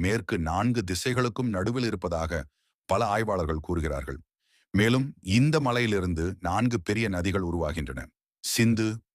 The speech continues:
பிரம்மபுத்திரா, சட்லஜ், கர்னாலி. இது சாதாரண விஷயமா? இல்லை, இது இன்னொரு மர்மம். புத்த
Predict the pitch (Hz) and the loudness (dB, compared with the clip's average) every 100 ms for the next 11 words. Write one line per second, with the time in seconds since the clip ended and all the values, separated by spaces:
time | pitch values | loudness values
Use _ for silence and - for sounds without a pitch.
0 | _ - 90 98 90 82 87 87 85 - | _ -2 0 0 -2 -2 -2 -2 -6 -8
1 | - 92 90 85 69 - _ - 85 85 | -2 0 0 0 -2 -10 _ -4 0 2
2 | 78 71 - _ _ - 87 80 - 85 | 0 -2 -6 _ _ -2 0 0 2 0
3 | 110 107 92 82 87 80 80 - 87 73 | 0 0 -2 -2 -2 -2 -4 -2 0 0
4 | - _ _ _ 92 85 85 90 85 78 | -4 _ _ _ 0 2 2 2 0 0
5 | 73 69 69 _ _ - - 107 110 | -2 -6 -8 _ _ -20 -2 0 2